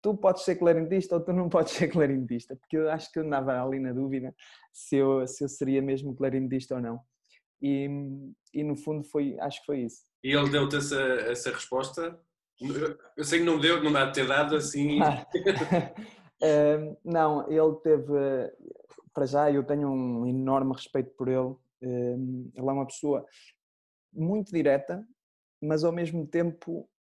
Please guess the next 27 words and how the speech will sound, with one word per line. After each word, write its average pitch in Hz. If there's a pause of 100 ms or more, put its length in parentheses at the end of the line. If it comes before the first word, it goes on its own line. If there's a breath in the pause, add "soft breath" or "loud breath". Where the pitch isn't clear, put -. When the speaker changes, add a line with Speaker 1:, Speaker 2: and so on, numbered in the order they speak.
(100)
Speaker 1:
ele 147
tem 156
um 151
coração 151
enorme. 113 (800 soft breath)
Hum, 139 (480)
e 147
eu 147
acho 151
que - (720)
ele 147
pode 151
não 156
me 147
ter 147
dado 131
essa 135
resposta 127 (100)
de 127
vais 127
ser 147
clarinetista 135
ou 123
não 123
vais 120
ser 127
clarinetista, 127